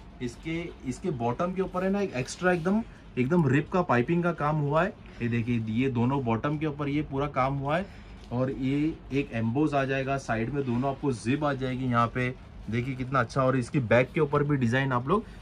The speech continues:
check कर सकते हो, only six hundred rupees में। तो caption के अंदर पूरा का पूरा detail है हमारा, तो वहाँ से आप लोग जाके online पे order दे सकते हो WhatsApp के जरिए।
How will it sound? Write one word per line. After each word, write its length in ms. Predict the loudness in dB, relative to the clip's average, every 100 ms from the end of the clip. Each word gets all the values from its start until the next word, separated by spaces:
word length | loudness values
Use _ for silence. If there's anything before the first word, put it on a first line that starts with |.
| -6
check 200 | -2 0
कर 140 | 0 -2
सकते 260 | -4 0
हो, 220 | 2 2
only 200 | 2 2
six 300 | 2 0 2
hundred 260 | 0 2 0
rupees 320 | -2 -4 -6 -6
में। 120 | -8 -10 -20 -18 -18 -18 -20 -20 -18 -16 -16 -14 -4
तो 120 | 0 2 2
caption 400 | 0 0 -2 -2
के 80 |
अंदर 200 | -2 -2 -2
पूरा 360 | 0 4 4
का 180 | 4 2
पूरा 220 | 2 2 2
detail 380 | 2 2 2 2
है 220 | 2 0
हमारा, 360 | 0 0 0 0 -4 -14 -8
तो 60 |
वहाँ 280 | -4 -2 -2
से 140 | -4 -4
आप 180 | -4
लोग 140 | -4 -2
जाके 340 | -2 0 0
online 460 | 0 -2 -2 -2 -2
पे 80 | 0
order 280 | 0 0 -2
दे 160 | -2
सकते 300 | -4 -4 -2
हो 60 | -2
WhatsApp 500 | 0 -2 -2 -8 -2
के 80 | -2
जरिए। 480 | 0 0 2 0 -2